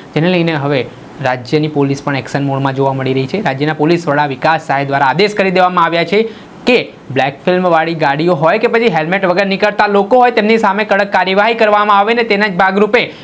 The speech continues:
અલગ અલગ જિલ્લાઓમાં પોલીસ દ્વારા કાર્યવાહી પણ કરવામાં આવી રહી છે. પરંતુ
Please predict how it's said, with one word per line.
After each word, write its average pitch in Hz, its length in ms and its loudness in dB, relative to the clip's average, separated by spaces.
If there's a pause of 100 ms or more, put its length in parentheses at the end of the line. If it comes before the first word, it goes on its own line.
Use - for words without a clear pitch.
અલગ 202 240 0
અલગ 233 160 2
જિલ્લાઓમાં 196 480 2
પોલીસ 190 220 0
દ્વારા 170 220 0
કાર્યવાહી 151 520 0
પણ 160 200 -4
કરવામાં 139 480 0
આવી 143 160 4
રહી 156 160 0
છે. 151 220 -4 (220)
પરંતુ 196 440 0